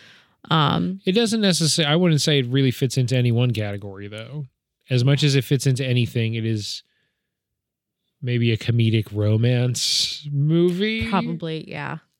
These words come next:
Speaker 2: But it does have a lot of rom-com beats and, like, the, the instant attraction and, like, they have sex pretty early in the movie.
Speaker 1: Yeah.
Speaker 2: Uh, yeah, I, I don't know.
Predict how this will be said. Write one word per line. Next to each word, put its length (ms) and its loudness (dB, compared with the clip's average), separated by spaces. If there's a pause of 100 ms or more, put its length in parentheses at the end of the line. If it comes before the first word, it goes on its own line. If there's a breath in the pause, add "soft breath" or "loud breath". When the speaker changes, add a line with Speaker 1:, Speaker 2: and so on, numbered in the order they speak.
(440)
Speaker 2:
But 120 6
it 140 4
does 260 4
have 460 2
a 100 4
lot 320 2
of 220 2
rom-com 560 2
beats 720 -4 (420)
and, 220 -2
like, 260 -2
the, 440 0
the 260 0
instant 420 0
attraction 800 0
and, 320 -4
like, 160 -2 (140)
they 260 -2
have 220 -4
sex 240 -2
pretty 240 0
early 260 2
in 80 -2
the 60 -4
movie. 720 -2
Speaker 1:
Yeah. 320 0 (760)
Speaker 2:
Uh, 380 -20 (1300)
yeah, 380 2
I, 280 2
I 40 4
don't 120 2
know. 140 -2